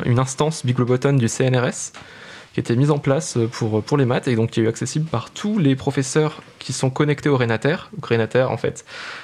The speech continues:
c'est le grand réseau internet, euh, des, des chercheurs et enseignants-chercheurs,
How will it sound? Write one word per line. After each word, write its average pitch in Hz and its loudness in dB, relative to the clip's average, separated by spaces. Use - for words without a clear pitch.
c'est 147 2
le 120 2
grand 123 0
réseau 135 2
internet, 127 0
euh, 110 2
des, 110 0
des 117 2
chercheurs 143 -2
et 131 4
enseignants-chercheurs, 123 -2